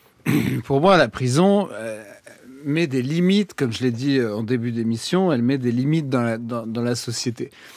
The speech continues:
En pratique, euh, j'ai défendu beaucoup de gens qui ont été en prison, je suis allé dans beaucoup de prisons, donc ce que je peux dire de mo-, mon expérience,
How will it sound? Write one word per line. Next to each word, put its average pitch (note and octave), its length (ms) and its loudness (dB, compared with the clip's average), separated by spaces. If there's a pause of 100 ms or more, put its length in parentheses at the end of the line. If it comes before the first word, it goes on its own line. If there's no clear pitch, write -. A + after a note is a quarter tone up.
(460)
En E3+ 100 6
pratique, - 720 -2
euh, G2 560 -6
j'ai F#2+ 180 -10
défendu G#2+ 460 -6
beaucoup B2+ 320 -2
de A#2+ 60 -4
gens A#2 240 -2
qui - 180 -14
ont G#2 120 -14
été G2 200 -14
en G2 100 -8
prison, D#3 380 -4
je B2+ 140 -4
suis G#2+ 180 -8
allé G#2 100 -6
dans G#2 140 -8
beaucoup G#2+ 240 -8
de - 60 -12
prisons, C3 400 -4
donc A2 180 -10
ce - 80 -20
que B2 140 -8
je - 100 -8
peux C#3 160 0
dire B2 380 0
de G#2+ 120 -4
mo-, G2 320 -8
mon G2+ 380 -4
expérience, D3 920 0